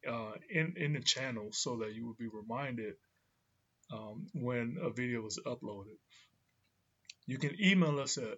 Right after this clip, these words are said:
flowing wisdom L L C at gmail dot com. Um, and don't forget to like this page, subscribe, share it with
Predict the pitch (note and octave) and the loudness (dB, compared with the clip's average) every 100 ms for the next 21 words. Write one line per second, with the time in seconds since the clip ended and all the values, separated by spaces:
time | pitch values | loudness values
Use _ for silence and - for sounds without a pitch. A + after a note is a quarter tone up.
0 | - - C#3+ C#3+ C#3+ B2+ C3+ C3+ D3 F3 | -10 -6 -2 0 0 0 0 2 2 2
1 | F3 A#2+ A#2+ A#2 A2+ A2+ - C3+ B2+ A2 | 2 2 2 2 2 4 2 2 -2 -2
2 | G#2 B2 B2 B2 A#2 A2+ G#2+ - B2 B2 | -2 -2 -2 -2 -4 -6 -8 -8 -6 -6
3 | B2 B2 _ _ _ _ A2+ A2+ G#2+ E3 | -6 -10 _ _ _ _ -6 -4 -4 -8
4 | F#3+ A2+ B2 B2 B2 B2+ B2 - A#2 G2+ | -6 -2 -2 -2 -2 -2 0 0 0 -2
5 | A#2 C3+ C#3 C3+ - - C3 B2 B2 - | -2 -2 -2 -2 -2 -2 -6 -4 -4 -4
6 | - - - - - A#2+ A#2+ A#2 A2+ - | -4 -4 -2 -2 0 0 0 -2 -4 -10
7 | _ _ _ - - C3 B2 A#2+ - B2 | _ _ _ 0 2 2 2 2 0 -4
8 | A#2+ | -6